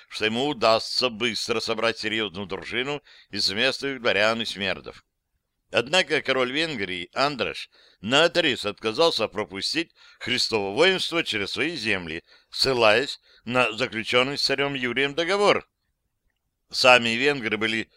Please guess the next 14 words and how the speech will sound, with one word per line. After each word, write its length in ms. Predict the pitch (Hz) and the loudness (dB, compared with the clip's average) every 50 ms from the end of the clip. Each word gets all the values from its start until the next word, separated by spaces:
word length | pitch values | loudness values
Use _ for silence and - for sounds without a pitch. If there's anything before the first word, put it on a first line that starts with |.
| _ _ | _ _
славными 580 | - - - 127 120 117 113 110 110 110 113 117 | -6 0 6 8 8 8 8 6 0 -2 -2 -2
воинами, 600 | 120 139 175 170 147 117 92 80 76 71 71 71 - _ - - - | 0 2 4 6 6 4 4 0 -10 -12 -12 -14 -18 _ -20 -20 -14
да 160 | - 87 110 | -4 0 2
и 220 | 110 104 101 98 98 | 2 2 2 0 -2
русское 380 | 113 131 123 - - 101 98 | -2 -2 -4 -4 -2 -2 -2
войско 540 | 92 101 120 123 113 - - - 110 107 - _ _ _ _ | 0 2 0 0 0 -2 -4 -2 -2 -2 -2 _ _ _ _
Андраш 540 | - - 107 117 117 110 120 117 117 - - - | 2 4 4 4 4 2 -2 -2 -2 -4 -6 -8
имел 400 | - 107 107 107 113 117 113 104 | -8 -6 -2 0 2 2 2 0
возможность 500 | 104 101 87 95 120 123 120 123 113 - | -2 -4 -2 0 -2 -2 -2 -2 -6 -6
призвать 420 | - 101 92 82 110 117 117 - | -8 -8 -4 -2 -2 -2 0 -2
к 20 | |
себе 240 | - - 113 127 139 | -4 -6 -2 0 0
на 80 | 143 151 | 0 0
помощь 480 | 147 196 208 180 131 92 - - - | 2 2 2 2 2 0 -2 -6 -14